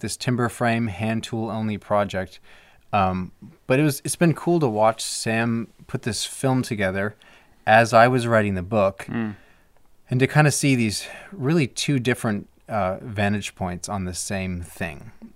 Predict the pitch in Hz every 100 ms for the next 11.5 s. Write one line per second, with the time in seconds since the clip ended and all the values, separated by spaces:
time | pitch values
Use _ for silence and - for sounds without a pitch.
0 | - 113 95 87 87 - - _ _ _
1 | _ _ - 120 139 123 104 - 117 110
2 | 104 95 101 110 107 98 - - - 117
3 | 104 107 101 90 87 82 95 113 127 -
4 | - - 98 95 95 90 - - - _
5 | 113 110 98 - 104 101 98 95 90 92
6 | 110 107 104 104 - 90 92 98 92 92
7 | - 98 107 101 - 95 104 101 - 185
8 | 175 98 87 98 143 - 226 123 101 98
9 | 90 90 85 - 113 107 - - - -
10 | - _ _ _ _ _ _ _ _ _
11 | - 135 120 104